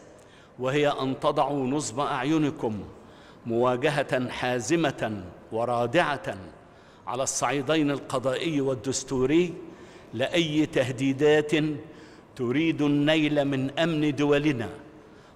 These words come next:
واستقرار ومتطلبات حياة شعوبنا ومجتمعاتنا الأفريقية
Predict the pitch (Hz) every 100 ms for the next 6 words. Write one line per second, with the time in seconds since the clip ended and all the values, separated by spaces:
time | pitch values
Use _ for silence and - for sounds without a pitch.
0 | - 131 - - 135 - 135 156 156 156
1 | 143 143 139 139 127 135 135 131 147 151
2 | 151 - 120 131 147 151 151 147 143 127
3 | 160 147 156 143 110 - - - - -
4 | - 131 127 131 - 139 139 135 147 143
5 | 139 135 131 139 - 143 127 - 120 117